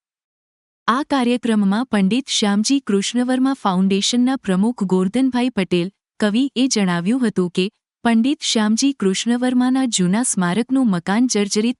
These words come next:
થઈ જતા હવે તેના નવનિર્માણની જરૂર છે. આ અંગે સરકાર શ્રી વિચારે તેવો અનુરોધ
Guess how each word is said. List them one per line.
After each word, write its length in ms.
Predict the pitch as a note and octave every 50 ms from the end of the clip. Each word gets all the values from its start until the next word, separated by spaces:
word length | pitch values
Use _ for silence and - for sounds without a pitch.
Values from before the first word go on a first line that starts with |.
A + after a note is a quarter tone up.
| -
થઈ 160 | G#3 G3+ F#3+ F3+
જતા 420 | - F3 E3+ - - F#3+ G#3 A3 G#3
હવે 260 | G3+ G3+ G3+ A3 B3+
તેના 340 | - - B3+ A#3 A3+ B3 C4
નવનિર્માણની 800 | A#3 F#3+ F3+ F3 F3+ A3 B3 C4 A#3 G#3 F#3 F3 F3 G3 A#3+ D4+
જરૂર 420 | D4 - C#4+ C4+ A#3 G#3+ F#3+ F3
છે. 380 | E3+ - - F3+ F3 E3 D#3 D3+ _ _ _ _ _ _ _ _ _ _ _ _ -
આ 200 | G#3+ B3 C#4+ D#4+
અંગે 240 | D#4+ D#4 D4+ D#4+ E4 E4
સરકાર 540 | - - G#3 G3 F#3+ F#3+ - G#3+ A#3+ C4+
શ્રી 340 | C#4 - - - C4 C4+ C#4+
વિચારે 520 | C4 A3+ G3+ - - G#3 G3 G3 G#3 B3 D4
તેવો 320 | - - C4+ C4 C4+ D4 C4+
અનુરોધ 500 | B3+ C4 B3+ C4 C4+ C4 C4+ C#4 C#4+ -